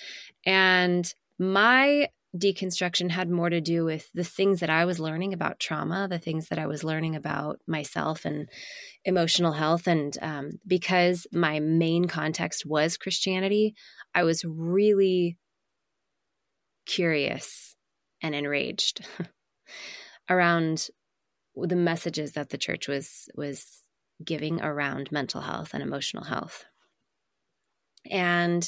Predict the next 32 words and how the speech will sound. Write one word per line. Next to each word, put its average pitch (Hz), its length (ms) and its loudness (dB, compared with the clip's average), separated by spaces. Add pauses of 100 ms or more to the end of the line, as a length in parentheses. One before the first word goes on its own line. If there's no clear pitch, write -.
there 190 100 2
was 185 120 0
so 240 120 0
much 254 200 0
disillusionment 180 680 -2
there 156 300 0
for - 220 -8
us 151 280 0
and 165 160 -6
for 196 80 -6
so 208 180 -4
many 175 160 0
people. 156 400 -4 (800)
We 185 200 4
ended 185 220 6
up 180 160 4
taking 165 300 0
a 156 40 0
break 156 260 0
from 151 340 -4
going 156 220 -2
to 156 80 0
church. 180 480 -2
We 151 400 -2
asked, 160 300 -2 (340)
you 160 140 -4
know, 156 260 -6 (320)
a 170 80 -2
lot 175 240 2
of 175 140 -8
questions 151 760 -4
and 147 640 -8